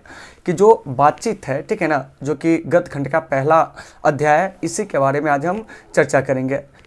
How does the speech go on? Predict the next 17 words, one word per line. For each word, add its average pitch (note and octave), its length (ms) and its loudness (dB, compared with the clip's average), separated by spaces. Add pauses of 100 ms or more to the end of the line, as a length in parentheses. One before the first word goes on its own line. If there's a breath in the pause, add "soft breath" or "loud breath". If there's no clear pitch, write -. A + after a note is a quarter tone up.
तो G3 60 -4
सबसे F#3 320 -4
पहले G#3+ 320 -6 (100)
यह D#3 140 -4
जान D3 220 -4
लीजिए D3 220 -6
कि F#3+ 180 -6
बातचीत C#3+ 500 -2
जो C#3+ 180 -2
है D#3+ 220 0 (460 loud breath)
यह G3+ 140 0
आपको F#3+ 500 -2
एक F#3+ 200 -6
निबंध C#3 400 0
है। C3+ 120 -6
क्या D#3 200 -2
है? F#3+ 300 -4